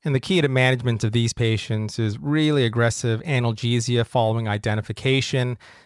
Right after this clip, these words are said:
These patients certainly are at risk for respiratory embarrassment, both in the form of both hypoxemia as well as ventilatory failure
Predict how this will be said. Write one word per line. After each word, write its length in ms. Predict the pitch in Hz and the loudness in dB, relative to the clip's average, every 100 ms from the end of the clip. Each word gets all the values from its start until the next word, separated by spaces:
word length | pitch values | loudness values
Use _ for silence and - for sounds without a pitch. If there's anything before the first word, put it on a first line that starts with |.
| - | -6
These 160 | 120 110 | -4 -2
patients 500 | 120 110 117 110 - | -2 -2 -4 -6 -2
certainly 400 | 120 117 120 107 | -2 0 -2 -2
are 180 | 117 | 0
at 240 | 117 110 110 | 2 2 2
risk 360 | 117 127 - | 2 0 -2
for 240 | - 107 104 | -4 -2 2
respiratory 560 | 110 - 110 - 107 | 0 0 -4 -2 -2
embarrassment, 640 | 104 113 117 123 - 104 101 | -2 2 4 4 2 -2 0
both 260 | 107 101 | -2 -2
in 80 | 110 | -4
the 60 | 101 | -6
form 340 | - 110 104 | -4 -2 -2
of 160 | 101 92 | -4 -4
both 220 | 101 95 | -4 -4
hypoxemia 1200 | - 117 110 - 104 - - 160 156 120 104 101 - - - - | -2 -2 0 0 -2 -2 -4 -2 0 2 2 0 -4 -20 -20 -4
as 240 | 113 104 | -2 0
well 260 | 107 104 104 | 0 0 2
as 180 | 101 92 | 0 0
ventilatory 720 | 113 110 - 110 - 107 101 | 0 0 0 -4 0 0 0
failure 480 | - 113 107 104 | -2 0 0 0